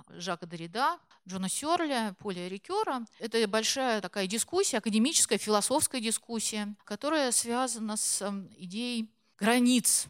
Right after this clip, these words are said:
обещания как, э, перформативного акта. Да, собственно, вот обещание — это такая странная вещь, странный жест, в котором мы, ну, соединяем прошлое и будущее посредством постоянства намерений. И,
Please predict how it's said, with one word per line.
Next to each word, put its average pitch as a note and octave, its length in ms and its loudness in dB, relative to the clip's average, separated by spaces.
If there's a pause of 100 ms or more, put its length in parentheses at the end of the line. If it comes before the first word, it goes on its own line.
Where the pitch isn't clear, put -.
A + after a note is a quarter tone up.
(120)
обещания C4 640 -2
как, G#3+ 380 -4
э, F#3+ 240 -4
перформативного G3 840 -6
акта. - 240 -18
Да, A#3+ 120 -2
собственно, A#3 280 -6
вот A#3+ 120 -6
обещание — D#4+ 500 -6 (220)
это G#3+ 560 0
такая G#3+ 560 -4 (300)
странная F#3 800 0
вещь, E4 500 -2
странный G3+ 500 2
жест, E4 560 0 (180)
в - 40 -20
котором D4+ 360 0
мы, B3+ 200 -2 (160)
ну, A#3+ 100 0
соединяем A3+ 440 0
прошлое G3+ 360 -4
и G3 40 -6
будущее D#4+ 440 -4
посредством G#3 640 -6 (220)
постоянства A#3+ 1200 4
намерений. F3+ 540 -2 (120)
И, C4 240 -2